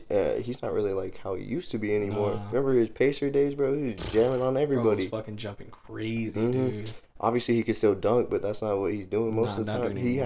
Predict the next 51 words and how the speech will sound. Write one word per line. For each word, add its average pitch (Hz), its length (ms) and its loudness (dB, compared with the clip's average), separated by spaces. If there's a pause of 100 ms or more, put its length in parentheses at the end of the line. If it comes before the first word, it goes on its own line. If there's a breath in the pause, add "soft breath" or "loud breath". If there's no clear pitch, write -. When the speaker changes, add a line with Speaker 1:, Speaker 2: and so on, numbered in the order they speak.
Speaker 1:
to 95 60 -2
Speaker 2:
anymore. 95 60 -8
Speaker 1:
change 113 260 0
his 113 140 -2
game. 117 360 0 (320)
Speaker 2:
And 117 100 -2
it 110 60 -2
sucks 175 340 2
'cause 139 140 -4
that 117 160 -2
same 147 260 -6
game 135 260 -4
where 120 120 0
he 117 60 0
had 131 220 4
that, 113 200 4
uh, 104 200 4
three 123 200 -2
sixty 123 480 -4
dunk, 110 400 -2 (100)
Speaker 1:
Mm-hmm. 110 220 -2 (180)
Speaker 2:
he 120 100 -8
got 139 200 0
injured 127 260 0
that 98 160 0
game 104 200 -4
against 107 260 -4
O 110 80 -4
K 98 160 -6
C. 104 480 -4 (180)
Speaker 1:
Damn. - 140 -10 (440)
Speaker 2:
Yeah, 107 280 -2
which 104 240 -10
it 110 120 -4
fu-, 127 160 -6
it 117 200 -2
fucking 139 300 -2
sucks, 123 360 2
but - 460 -2 (760)
he 135 80 -6
still - 200 -2
got 113 320 2
it. 113 280 0 (920)
Speaker 1:
Oh, 113 60 -4
for 107 320 -2
Speaker 2:
Um, 107 60 -2
Speaker 1:
sure. - 240 -4 (380)
Speaker 2:
I 120 60 -8
think, 139 180 -2
just 127 180 -2
think 120 300 -2